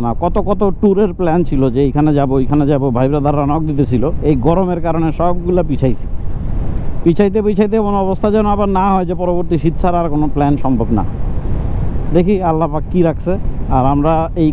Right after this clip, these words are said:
কথা বলতে বলতে, গল্প করতে করতে মোটামুটি চলে আসছি ভাওয়াল রিসোর্টের কাছাকাছি। এইটা কিন্তু খুবই কাছে, আমি এর আগেও দুই তিনবার আসছিলাম, but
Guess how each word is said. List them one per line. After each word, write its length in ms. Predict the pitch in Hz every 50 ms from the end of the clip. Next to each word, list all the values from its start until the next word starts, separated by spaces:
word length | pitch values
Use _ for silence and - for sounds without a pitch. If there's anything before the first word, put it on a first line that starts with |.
| -
কথা 180 | 160 147 - 165 160 160
বলতে 200 | 175 160 156 175 160 165
বলতে, 240 | 160 147 147 175 175 175 175 - - 135 - 147
গল্প 200 | 151 156 143 156 156 143
করতে 220 | 160 151 135 - 165 156
করতে 260 | 165 143 - - 180 170 180 190 - - - - 151 139
মোটামুটি 400 | 143 139 139 156 156 151 139 151 143 -
চলে 200 | 160 156 147 151 147 147
আসছি 280 | 139 - - - 160 160 156 156 160 160 160 156 120 107
ভাওয়াল 400 | 113 123 135 151 151 156 156 156 156 151 143 139 135 117 123
রিসোর্টের 520 | 131 - - 170 165 165 156 170 165 160 151
কাছাকাছি। 460 | 151 139 - 147 143 147 143 - - 131 - - - - - - - - 151
এইটা 140 | 156 165 160 156
কিন্তু 160 | 170 170 170 160 -
খুবই 180 | 196 190 202 - 175
কাছে, 220 | 147 - - 170 151 151 156
আমি 120 | 147 156 170 175
এর 80 | 175 185
আগেও 160 | 190 196 220 208
দুই 100 | 196 196 185
তিনবার 240 | 196 190 180 180 170 170
আসছিলাম, 360 | 165 - - 190 156 143 - 247 - - - - - - - - - - - - -
but 140 | 143 147